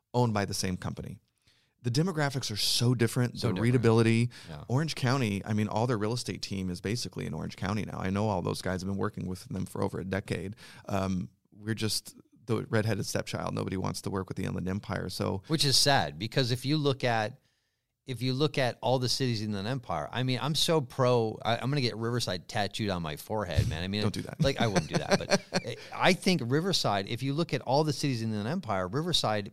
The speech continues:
Speaker 2: it's the most poised for, like, explosive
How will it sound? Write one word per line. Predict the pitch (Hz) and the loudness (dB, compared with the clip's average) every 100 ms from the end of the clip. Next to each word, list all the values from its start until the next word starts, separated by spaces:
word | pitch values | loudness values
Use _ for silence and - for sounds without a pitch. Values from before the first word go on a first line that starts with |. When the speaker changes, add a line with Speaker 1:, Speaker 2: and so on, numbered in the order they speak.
| - | -10
Speaker 2:
it's | 117 - | -8 -6
the | - 127 | -2 0
most | 120 135 165 156 - | 2 2 0 -2 -8
poised | - 139 139 123 | -8 -2 0 0
for, | - 98 | -4 -4
like, | 92 | -6
explosive | 92 - - - 117 156 - | -4 0 2 2 0 0 0